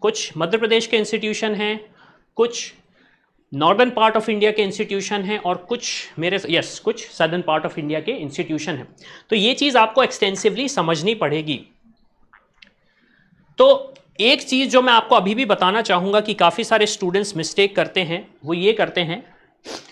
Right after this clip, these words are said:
कि उन्हें गिने चुने कॉलेजेस का नाम पता होता है, जैसे कि मान लीजिए एम्स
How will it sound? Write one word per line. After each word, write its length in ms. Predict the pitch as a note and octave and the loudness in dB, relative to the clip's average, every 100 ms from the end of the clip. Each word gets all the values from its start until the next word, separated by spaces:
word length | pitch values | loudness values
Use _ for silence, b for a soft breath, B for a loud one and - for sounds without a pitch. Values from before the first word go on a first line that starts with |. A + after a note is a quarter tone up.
| B | B
कि 60 | G#3+ | -2
उन्हें 320 | F#3+ G#3 G3 | 0 0 0
गिने 200 | F3 G#3+ | 0 0
चुने 220 | A3 A#3 | 0 0
कॉलेजेस 400 | A3+ F3+ G3 G#3 | 0 0 0 -2
का 120 | - F#3+ | -2 0
नाम 220 | F#3 G3 | 0 0
पता 220 | G3 F#3+ | -2 0
होता 280 | F#3 F3+ F3+ | 0 2 0
है, 120 | F#3+ | 2
जैसे 260 | E3+ D#3+ F#3 | -4 -4 -2
कि 100 | F3 | -2
मान 160 | E3 | 0
लीजिए 400 | F3 F3+ C#3 D3+ | 0 -2 -2 -2
एम्स 300 | A3 C4 - | -4 -8 -12